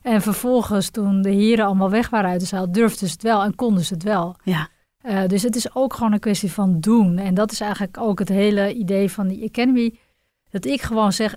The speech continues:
Speaker 1: "Doe het gewoon. Ga gewoon ondernemen. Ga gewoon dat boerenbedrijf kopen als jij dat wilt."
Speaker 2: Ja.
Speaker 1: Laat je niet afremmen door allerlei mensen die er iets van vinden. Want dat is natuurlijk waar vrouwen heel veel last van hebben.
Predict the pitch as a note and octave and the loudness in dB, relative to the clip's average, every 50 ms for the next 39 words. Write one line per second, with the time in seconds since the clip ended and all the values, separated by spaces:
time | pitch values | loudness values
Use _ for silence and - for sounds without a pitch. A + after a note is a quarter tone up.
0 | - - G#3+ E3+ - A#3 C4+ D#4+ D#4+ B3 - - - F3+ E3+ E3+ - - - - | -6 -4 -4 -2 0 2 2 4 2 2 -2 -2 -4 -2 -2 -4 -4 -6 -8 -4
1 | C4+ C#4 D4+ E4 D#4+ - - A3 G3+ F#3+ F3+ F3+ G3+ A3 G#3+ F#3+ F#3+ F#3+ F#3 F3+ | -2 -2 -2 -2 -4 -2 -2 0 2 2 2 0 0 0 0 0 2 2 2 0
2 | F3+ F3 F3 F3+ F#3 F#3+ - - - - B3+ C#4 D4 C#4 - - B3 A#3+ A3+ G#3 | 0 0 -2 -2 -2 -4 -4 -8 -10 -6 -4 -2 -2 -2 -2 0 2 4 4 4
3 | G3+ F3+ E3+ E3 G3 G3 G3+ G3+ F#3+ F#3+ E3+ F#3+ E3 F#3+ F#3 F#3+ F#3 F#3+ F#3 F3+ | 2 2 0 0 0 2 2 2 2 2 0 0 0 0 0 2 2 0 0 -4
4 | - - - G#3 F#3+ F#3+ F#3 F3 - G3 G3 G#3 A3+ G#3 - G3+ G3 F#3 F#3 E3+ | -6 -6 -2 0 2 2 2 0 -2 -4 -4 -2 -2 -2 -2 0 0 0 -2 -2
5 | E3 F#3 F#3 F#3+ F#3 F#3 - - _ _ _ _ _ - G#3+ A3 A#3 A3+ G#3+ G3+ | -2 -2 -2 -2 -4 -6 -8 -14 _ _ _ _ _ -6 -4 -4 -2 0 2 2
6 | G#3 A3 A#3 B3+ C#4 C#4+ C4+ C#4+ B3 A#3 A3 - - A3+ G3+ E3+ E3 G3 F#3+ G3 | 4 6 6 6 4 2 2 4 4 4 4 2 0 -2 -2 -2 0 0 0 2
7 | G3 F#3 F#3 G3 F#3 G3+ G3+ G#3+ - A3 G3+ G3+ G3+ F#3+ F#3+ F#3+ F#3+ F#3+ G3 G3+ | 2 0 0 -2 -2 -2 -4 -2 -2 -2 -2 0 0 0 0 0 0 2 2 2
8 | G3 F#3+ - - A3 F3 F#3 G3 G#3+ A3+ G#3+ G#3 - - G3+ D#3+ - - - - | 2 0 0 -2 -4 -2 -2 -2 -2 -2 -4 -4 -4 -4 -4 -4 -4 -6 -8 -8
9 | - G3 F#3+ F#3+ F3+ - - G#3 G3 F#3+ F#3 F3+ F#3 F3 F#3+ G3 A#3+ B3+ - C4+ | -6 -4 -2 -2 -2 -2 -2 0 2 2 2 2 0 -2 -2 -2 -2 -4 -4 -4
10 | - B3 G#3+ G#3 A#3+ A3+ G#3+ A#3 A#3 A3+ A3 A3+ - - B3 A#3+ A#3+ A3+ G#3+ G3+ | -2 -2 -2 -2 -2 -2 -2 0 0 0 -2 -4 -4 -2 0 2 4 4 4 2
11 | G#3 A#3+ B3 A#3 - G3+ G3 G#3+ C4 C#4+ - - B3 G#3 G3+ F#3+ F3+ E3+ F#3 G#3 | 2 0 0 -2 -2 -2 0 0 0 -2 -2 -4 -4 -2 0 0 0 0 -2 -4
12 | A#3 | -4